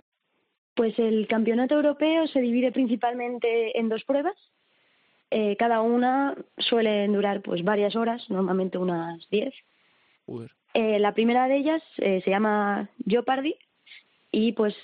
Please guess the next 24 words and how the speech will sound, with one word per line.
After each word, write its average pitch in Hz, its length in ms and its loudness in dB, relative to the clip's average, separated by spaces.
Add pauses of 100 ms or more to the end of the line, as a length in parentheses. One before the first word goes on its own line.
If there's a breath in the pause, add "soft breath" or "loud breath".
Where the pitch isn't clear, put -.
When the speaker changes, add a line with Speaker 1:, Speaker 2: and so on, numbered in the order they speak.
(180)
Speaker 1:
eh, 185 280 0
a 180 140 -2
cada 202 200 0
equipo 247 360 0
se 247 80 -2
le 220 100 2
da 202 140 0
una 202 160 0
serie 208 240 0
de 202 80 0
retos 202 320 -4
técnicos 277 640 -2 (120)
que 180 140 0
tiene 202 220 0
que 214 100 0
resolver 226 420 0
y 269 80 -4
cuando 185 240 0
lo 175 80 0
resuelven, 180 480 -2
pues, 175 240 -6 (360 loud breath)
obtienen 190 400 0
una 190 160 0
bandera, 175 460 0